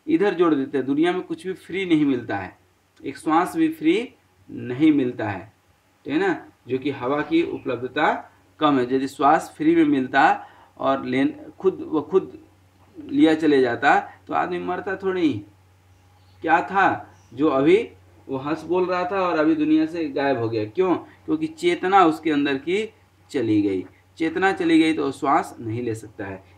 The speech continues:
इसलिए श्वास कहना ये बिल्कुल गलत है कि free में मिलता है, मुफ्त में हवा भी नहीं मिलता है। ठीक है, तो ना मुफ्त में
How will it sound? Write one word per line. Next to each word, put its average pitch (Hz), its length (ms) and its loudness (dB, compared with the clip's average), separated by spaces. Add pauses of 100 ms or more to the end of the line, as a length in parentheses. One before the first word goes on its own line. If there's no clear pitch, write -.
(120)
इसलिए 139 240 -4
श्वास 151 500 -6
कहना 147 500 -2 (160)
ये - 80 -10
बिल्कुल 120 400 -8
गलत 160 280 0
है 185 260 -6 (240)
कि 147 100 -4
free 160 340 4
में 135 120 6
मिलता 110 340 -2
है, 104 100 -2
मुफ्त 156 260 0
में 151 160 2
हवा 127 300 -2
भी 170 340 -2 (360)
नहीं 95 320 -10
मिलता 82 320 -18
है। - 180 -20 (1300)
ठीक 185 140 -4
है, 320 220 -4 (600)
तो 107 380 -4 (880)
ना 113 120 -6
मुफ्त 139 300 -4
में 185 340 2